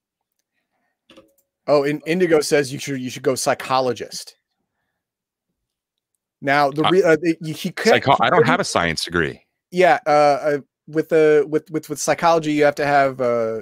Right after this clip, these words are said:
Speaker 1: it's, it's a, it's a medical thing. So he couldn't do that.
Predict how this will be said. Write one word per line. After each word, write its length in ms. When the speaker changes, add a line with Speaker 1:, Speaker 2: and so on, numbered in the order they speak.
Speaker 1:
it's, 460
it's 180
a, 80
it's 140
a 60
medical 400
thing. 340
So 280
he 80
couldn't 340
do 160
that. 320